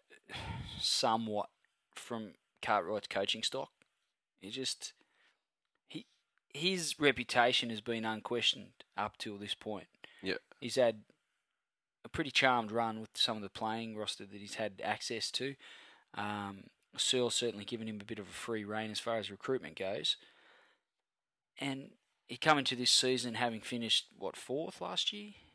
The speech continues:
Speaker 2: Yeah. Was it fourth?
Speaker 1: Fourth.
Speaker 2: Or even, were they even higher than that?
Speaker 1: It was, would have been Saint
Speaker 2: Oh, you,
Speaker 1: George,
Speaker 2: you were third,
Speaker 1: Saint
Speaker 2: weren't
Speaker 1: George,
Speaker 2: you?
Speaker 1: Penrith, Tigers, Titans,
Speaker 2: Yeah,
Speaker 1: I think.
Speaker 2: yeah,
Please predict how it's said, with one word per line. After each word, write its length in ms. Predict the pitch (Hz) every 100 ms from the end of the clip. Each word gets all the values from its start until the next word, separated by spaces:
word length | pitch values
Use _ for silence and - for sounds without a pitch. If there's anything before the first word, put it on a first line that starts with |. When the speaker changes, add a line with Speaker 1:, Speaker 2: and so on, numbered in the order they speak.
| _ _ _ _ _ -
Speaker 2:
Yeah. 260 | 104 131 - _ _ _ _ _ _ _ _ _
Was 140 | 117
it 60 | 104
fourth? 720 | - - 120 175 - - - - _ -
Speaker 1:
Fourth. 340 | 151 165 - _ _ _ _ _ _ _ _ _
Speaker 2:
Or 100 | - 120
even, 200 | 117 104
were 100 | 117
they 140 | 104
even 160 | 107 95
higher 240 | 98 110
than 140 | 127 101
that? 140 | 95
Speaker 1:
It 60 | 135
was, 340 | 123 117 - -
would 120 | 135
have 60 | 127
been 140 | 120
Saint 180 | 110 -
Speaker 2:
Oh, 20 |
you, 180 | 107 135
Speaker 1:
George, 120 | 139 131
Speaker 2:
you 60 |
were 40 | 123
third, 320 | - 107 104
Speaker 1:
Saint 120 | 104
Speaker 2:
weren't 120 | 156
Speaker 1:
George, 100 | 120
Speaker 2:
you? 40 | 127
Speaker 1:
Penrith, 340 | 135 131 123
Tigers, 480 | - 127 120 113 107
Titans, 240 | - 127
Speaker 2:
Yeah, 80 | 104
Speaker 1:
I 20 | 98
think. 160 | 101
Speaker 2:
yeah, 140 | 101